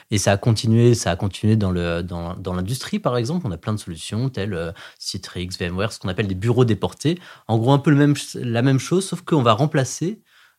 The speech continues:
le, le câble par Internet, par le réseau. Alors, ce qu'on a réellement de révolutionnaire, nous,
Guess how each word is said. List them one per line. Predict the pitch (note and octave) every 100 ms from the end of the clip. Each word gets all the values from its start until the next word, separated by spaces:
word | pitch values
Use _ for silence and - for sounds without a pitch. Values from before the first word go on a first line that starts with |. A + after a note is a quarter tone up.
| _
le, | A#2 A2+ B2 A#2 A2 G#2+
le | G#2 A2
câble | D#3 F#3 -
par | A#2+
Internet, | A2 G2+ E2+ C2+ - -
par | G#2+
le | G2
réseau. | F2+ F2 - _ _ _ _ G#2
Alors, | G2
ce |
qu'on | E3
a | D#3
réellement | A#2+ D3 D#3+ D#3+
de | A#2+
révolutionnaire, | C3+ B2+ B2 - A2+ G#2+
nous, | C3 G#3